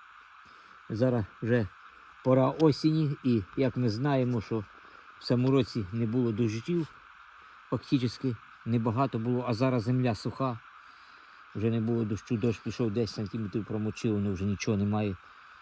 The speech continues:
великого. Треба робити водозарядний полив для дерева.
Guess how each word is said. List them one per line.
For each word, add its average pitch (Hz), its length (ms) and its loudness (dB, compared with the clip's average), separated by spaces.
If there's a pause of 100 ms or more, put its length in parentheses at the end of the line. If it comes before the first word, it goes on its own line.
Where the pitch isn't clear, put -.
(180)
великого. 110 540 0 (320)
Треба 127 280 6
робити 120 460 4 (560)
водозарядний 117 1500 0 (300)
полив 113 460 2
для 107 140 0
дерева. 92 440 -6